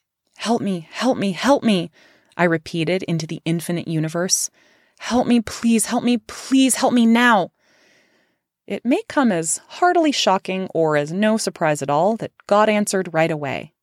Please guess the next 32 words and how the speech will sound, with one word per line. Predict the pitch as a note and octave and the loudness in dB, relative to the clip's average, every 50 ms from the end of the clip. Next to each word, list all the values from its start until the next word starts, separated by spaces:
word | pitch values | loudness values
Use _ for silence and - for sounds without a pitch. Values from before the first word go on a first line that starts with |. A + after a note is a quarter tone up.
| _ | _
by | - C3+ C3+ D3 | -6 -6 -4 -4
way | C#3+ D3 D#3 F#3 | -2 0 0 0
of | G3+ G3 | 2 0
a | G#3+ F#3+ | 0 0
vision. | F3 E3 D3+ D3 C#3 C#3 D3 - - _ _ _ _ _ _ _ _ _ _ _ _ _ | 0 -2 -2 -4 -6 -8 -10 -12 -14 _ _ _ _ _ _ _ _ _ _ _ _ _
I | - - E3+ | -4 -4 -4
saw | - - - A3+ A3 A3+ A3+ A3 | -2 -2 0 2 2 4 2 2
in | - F3+ E3+ | 0 -2 -4
my | E3 D#3+ D3+ D3 | -4 -4 -4 -4
mind's | D3+ D#3+ F3+ A#3+ D4+ D4+ B3+ - D#3 | -4 -2 0 2 4 4 4 2 0
eye | C3+ B2+ C3 - - - | -4 -8 -8 -10 -10 -10
the | D3 | -12
whole | C#3+ - - - C#4 C#4+ C#4+ | -12 -12 -6 -2 0 0 2
scenario | - - - A#3 A3 G#3+ G#3 F#3+ F3+ D#3+ C3+ C#3 | 0 0 0 2 2 2 2 2 2 0 -2 -4
from | - - D#3 D3+ | -6 -6 -6 -4
a | D3+ | -4
little | D#3+ F3+ F#3 F3 D#3+ | -2 0 0 -2 -2
distance. | D3+ E3+ D#3 - - - C3+ B2 - - - - - _ _ _ _ _ _ _ _ _ _ _ _ _ - | -4 -6 -8 -8 -8 -8 -8 -6 -4 -4 -6 -6 -8 _ _ _ _ _ _ _ _ _ _ _ _ _ 0
In | G#3+ A#3 | 2 2
a | A#3 | 2
year, | G3+ D#3 D3 D#3 D#3+ E3 E3+ G3+ A#3 C#4+ E4 - _ _ _ _ _ - | 0 -2 -2 -2 -2 0 0 0 -2 -2 -4 -6 _ _ _ _ _ -6
the | G#3+ G#3 A#3 | -2 0 0
idea | A#3 A3+ G#3+ C4 C#4+ D4 | 0 0 2 2 2 2
that | C#4 - - - | 0 -2 -4 -4
everything | F3+ F3+ G#3+ A#3 A3 - A#3 G#3+ F#3 D#3 C#3+ C#3+ | -6 -4 -4 -6 -4 -2 -2 0 0 -2 -6 -6
wasn't | D3 C#3+ D#3 E3+ E3+ - C4+ C4+ C4 - - | -2 0 0 2 2 2 0 0 0 -2 -2
going | - C4+ C4+ C#4+ D4 | 0 2 4 4 2
to | - C#4+ | 2 2
be | B3+ C#4+ | 0 0
fine | C#4 - - C#4+ C4+ C#4 C#4 C4 | 0 0 0 0 2 4 4 2
was | A#3+ - | 2 0
ludicrous, | G3 F3+ F#3+ G#3 A3 A3 A3+ A3 - - D3+ - - - - - | -2 -2 -2 0 0 0 0 -2 -2 -4 -8 -6 -4 -6 -6 -6